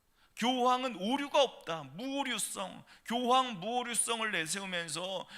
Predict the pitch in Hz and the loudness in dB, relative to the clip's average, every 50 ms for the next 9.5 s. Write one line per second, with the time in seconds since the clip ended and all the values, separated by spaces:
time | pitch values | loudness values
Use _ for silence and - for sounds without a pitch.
0 | 180 - - - 226 247 254 247 240 247 254 262 262 262 240 220 262 277 294 - | -16 -10 -6 -2 -2 2 4 6 8 8 6 6 2 -2 -4 -4 -2 -2 -4 -4
1 | 427 - 311 302 294 - 294 - - - - 330 339 - 185 175 269 247 156 135 | -6 -8 -8 -8 -8 -8 -8 -8 -6 -6 -6 -6 -6 -6 -6 -6 -6 -6 -6 -8
2 | 120 - - - - _ _ _ _ _ _ _ _ _ _ _ _ _ _ _ | -8 -10 -12 -16 -20 _ _ _ _ _ _ _ _ _ _ _ _ _ _ _
3 | _ _ _ _ - 196 185 202 185 - 175 180 190 180 160 - - - - - | _ _ _ _ -8 -4 -4 -2 -2 -2 -2 -2 -4 -6 -8 -12 -16 -20 -14 -10
4 | 147 139 131 131 127 123 117 123 - - - 160 185 196 196 - - 165 156 135 | -8 -8 -6 -8 -8 -10 -10 -4 -4 -2 0 0 0 -2 -2 -4 -4 -4 -4 -6
5 | - - 226 247 269 - - - - - 214 202 190 185 180 170 175 170 135 123 | -6 -8 -8 -10 -10 -10 -10 -8 -4 -4 -2 -2 -2 -4 -4 -4 -6 -6 -4 -4
6 | 120 123 120 127 170 214 214 - - - - 123 - - - - 151 113 104 - | -4 -4 -4 -4 -4 -4 -4 -6 -12 -14 -10 -8 -6 -4 -4 -4 -4 -6 -10 -12
7 | - 123 127 131 131 135 131 - _ _ _ - 127 131 147 147 139 - 127 123 | -14 -14 -14 -14 -16 -18 -20 -20 _ _ _ -10 -8 -8 -6 -8 -8 -10 -10 -14
8 | - - - - - - _ _ _ _ _ _ - - - - - - 285 285 | -16 -16 -18 -20 -20 -20 _ _ _ _ _ _ -20 -18 -12 -6 0 2 2 2
9 | 269 240 254 247 233 226 226 220 226 | 4 2 2 4 4 4 2 2 0